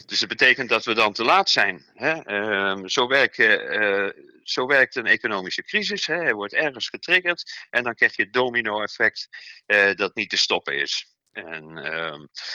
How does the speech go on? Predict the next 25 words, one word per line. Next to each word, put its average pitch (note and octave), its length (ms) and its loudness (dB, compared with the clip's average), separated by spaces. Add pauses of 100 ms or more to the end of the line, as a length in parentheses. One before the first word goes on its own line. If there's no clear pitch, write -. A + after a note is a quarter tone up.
(200)
dat, - 340 -2 (120)
eh, D2+ 340 -6
is, C2+ 320 -8
eh, C2+ 340 -10 (320)
wat, F2 420 -8
wat F2 200 -8
ons, F2 280 -6
eh, F2+ 140 -2
nu, F2+ 300 -8
eh, F2+ 60 2 (260)
eh, F#2 60 -4
te - 140 -14
wachten A3 260 -10
staat D3+ 340 -4
als G#2 160 -6
gevolg - 420 -8
van G2+ 140 -4
het F2+ 140 -12
feit G2+ 300 2
dat F#2 160 -8
we G#2+ 180 -4 (400)
te F3 160 4
lang A#2+ 260 2
zijn F#2+ 200 0
meegegaan F#2+ 760 0